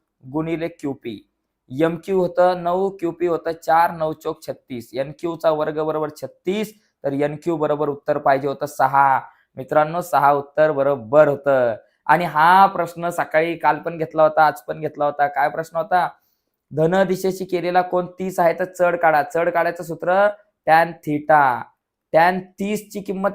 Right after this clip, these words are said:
काय होती बघा, टॅन तीस, साइन तीस ची असते एक छेद दोन, कॉस तीस ची असते वर्गमुळात तीन छेद दोन, म्हणजे एक छेद वर्गमुळात तीन. इथं उत्तर होतं एक छेद वर्गमुळात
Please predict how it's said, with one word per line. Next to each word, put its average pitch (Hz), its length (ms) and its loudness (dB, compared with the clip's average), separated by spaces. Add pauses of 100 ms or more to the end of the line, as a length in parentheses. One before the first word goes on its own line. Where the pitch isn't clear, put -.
काय 202 120 6
होती 190 240 0
बघा, 165 340 2 (120)
टॅन 156 300 0
तीस, 165 200 -6
साइन 156 240 -2
तीस 165 280 -8
ची 170 60 -4
असते 165 260 -6
एक 160 180 -8
छेद 160 160 -10
दोन, 190 340 -4 (320)
कॉस 151 280 -2
तीस 160 200 -6
ची 156 80 -4
असते 160 160 -6
वर्गमुळात 156 420 -4
तीन 156 280 -12
छेद 147 120 -8
दोन, 156 180 -6
म्हणजे 160 180 -8
एक 170 300 -8
छेद 165 140 -6
वर्गमुळात 151 440 -4
तीन. 139 200 -12
इथं 131 180 -8
उत्तर 165 300 -4
होतं 156 240 -4
एक 151 360 -10
छेद 143 260 -6
वर्गमुळात 135 600 -4